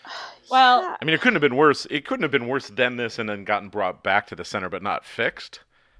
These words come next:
Speaker 2: I don't know.
Speaker 3: Right?
Speaker 2: Maybe?
Speaker 1: Well, can we,
Speaker 2: I don't
Speaker 1: let's
Speaker 2: know.
Speaker 1: list reasons, 'cause I have four, four reasons. Okay?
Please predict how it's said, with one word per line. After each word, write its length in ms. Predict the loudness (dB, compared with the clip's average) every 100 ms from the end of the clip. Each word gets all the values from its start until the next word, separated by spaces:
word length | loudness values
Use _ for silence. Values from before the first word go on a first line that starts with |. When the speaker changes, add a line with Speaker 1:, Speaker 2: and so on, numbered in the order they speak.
| -14
Speaker 2:
I 160 | -10
don't 200 | -8 -8
know. 80 | -2
Speaker 3:
Right? 480 | 0 2 -2 -10 -8
Speaker 2:
Maybe? 720 | 0 2 4 4 6 6 6 2
Speaker 1:
Well, 220 | 2 2
can 160 | 0 -2
we, 100 | -2
Speaker 2:
I 80 | 0
don't 220 | 0 4
Speaker 1:
let's 320 | 6 6 4
Speaker 2:
know. 80 | 4
Speaker 1:
list 320 | 4 2 -4
reasons, 480 | -4 -2 -4 -10 -8
'cause 200 | -8 0
I 120 | 0
have 200 | 0 -4
four, 460 | -4 0 0 -2 -8
four 340 | 0 0 0 -6
reasons. 760 | -12 -14 -16 -20 -20 -20 -20 _ _ _ _ -10
Okay? 360 | -6 -2 -2